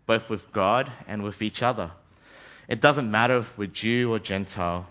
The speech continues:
We're more like Kiwis. We're all bros and sisters in Christ. I'm your brother.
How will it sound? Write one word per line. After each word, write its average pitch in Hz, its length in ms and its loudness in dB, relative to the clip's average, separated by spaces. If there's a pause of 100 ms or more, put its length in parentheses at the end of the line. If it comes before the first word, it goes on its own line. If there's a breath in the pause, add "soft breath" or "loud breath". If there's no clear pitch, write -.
(720 soft breath)
We're 123 100 0
more 135 180 4
like 135 220 2
Kiwis. 117 560 -2
We're 101 180 -2
all 117 120 2
bros 92 760 -2 (400)
and 92 140 -10
sisters 92 720 -8
in 95 140 -10
Christ. - 640 -4 (600 soft breath)
I'm 113 200 2
your 113 100 -2
brother. 120 420 2